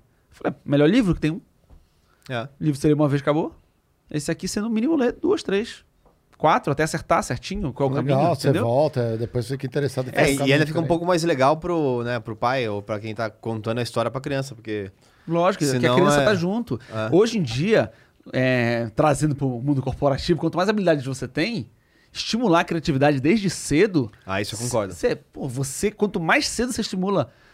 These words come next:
Speaker 1: a criatividade de uma criança, mais rápido ela... Você resolve problemas com criatividade. Debate,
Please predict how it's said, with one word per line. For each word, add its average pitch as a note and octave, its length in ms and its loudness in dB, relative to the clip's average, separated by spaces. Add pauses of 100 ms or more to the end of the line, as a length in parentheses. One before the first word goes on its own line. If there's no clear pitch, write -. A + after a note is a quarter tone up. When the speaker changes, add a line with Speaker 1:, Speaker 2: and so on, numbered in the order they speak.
(140)
Speaker 1:
a C#3+ 220 2
criatividade D3 760 0
de C3 40 -4
uma C3 120 -2
criança, C#3 460 0
mais F#3+ 220 0
rápido - 400 -2 (280)
ela... G#3+ 280 2 (800)
Você - 180 0
resolve F3+ 280 4
problemas F3+ 320 0
com G#3+ 60 -6
criatividade. A3 760 -2 (120)
Debate, D3+ 680 2